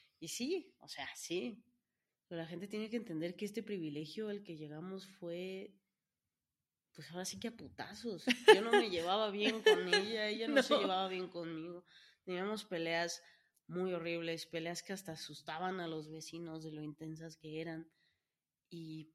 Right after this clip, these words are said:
Speaker 1: pues, ahora mismo entendemos que tuvimos que pasar por todo eso para llegar a lo que somos ahorita.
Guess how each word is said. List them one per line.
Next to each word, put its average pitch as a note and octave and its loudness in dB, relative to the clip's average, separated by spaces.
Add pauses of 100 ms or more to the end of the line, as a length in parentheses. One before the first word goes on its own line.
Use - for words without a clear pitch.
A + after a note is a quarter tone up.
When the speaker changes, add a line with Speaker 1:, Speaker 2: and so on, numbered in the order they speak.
(100)
Speaker 1:
pues, - -12 (180)
ahora E3 -2
mismo F#3+ -4
entendemos F3 -8
que - -20
tuvimos F#3 -10
que F3+ -12
pasar D#3+ -14 (100)
por D#3 -12 (280)
todo G#3+ -6
eso G#3 -4 (640)
para D#3 -6
llegar D3 -6
a F3+ -4
lo E3 -10
que - -18
somos D#3 -12
ahorita. D3+ -12